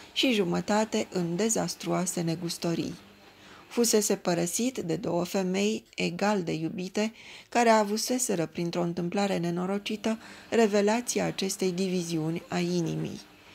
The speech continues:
Era, de asemenea, un pic opioman. Trebuie să se împrumute de la portarul hotelului de bani pentru voiaj.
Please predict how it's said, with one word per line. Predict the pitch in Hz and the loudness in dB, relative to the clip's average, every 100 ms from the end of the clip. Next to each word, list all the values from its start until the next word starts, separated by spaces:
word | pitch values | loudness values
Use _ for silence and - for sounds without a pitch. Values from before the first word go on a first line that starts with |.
| - - - | -20 -20 -14
Era, | - 202 202 226 | 2 4 6 6
de | 190 | 4
asemenea, | 180 196 220 208 214 214 - | 0 2 0 0 0 0 -2
un | - 226 208 | -2 -2 -2
pic | - 160 | -4 -4
opioman. | 170 165 - 180 185 202 170 156 - _ _ - - - _ | -4 -4 0 0 2 2 0 -2 -10 _ _ -20 -20 -20 _
Trebuie | 190 165 170 190 | 0 2 2 2
să | 226 196 | 2 -2
se | - | 0
împrumute | 175 165 170 185 226 180 | -2 0 -2 -2 -2 -2
de | 156 | -2
la | 156 | -4
portarul | - 175 - 180 165 175 | -2 -4 -2 -2 -2 -4
hotelului | - 208 - 220 175 165 165 180 _ _ _ _ | -6 -6 -4 -4 -4 -4 -6 -8 _ _ _ _
de | 185 180 | -2 0
bani | 160 165 180 196 - - | 0 0 0 -2 -8 -12
pentru | - 196 180 | -4 -2 -2
voiaj. | 165 175 175 156 156 165 - | -2 0 2 0 -2 -4 -8